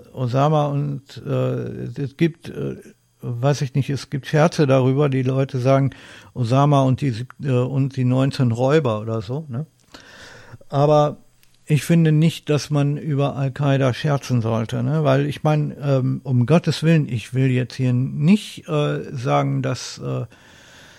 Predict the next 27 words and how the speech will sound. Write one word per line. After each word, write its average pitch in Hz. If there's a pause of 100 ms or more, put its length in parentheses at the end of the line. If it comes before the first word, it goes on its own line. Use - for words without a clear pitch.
(360)
ähm, 120
ich, -
ich -
will 139
um 127
Gottes 139
Willen 135
Al-Qaida 127
nicht 120
in 120
Schutz -
nehmen, 120
ne? 139
Das 139
sind 127
ganz 127
üble 131
Brüder. 147 (1120)
Und, 139
ähm, 127 (140)
die 123
haben, 139 (280)
äh, 113 (1200)
viele 143
Terroranschläge 147
gemacht, 143
ja, 156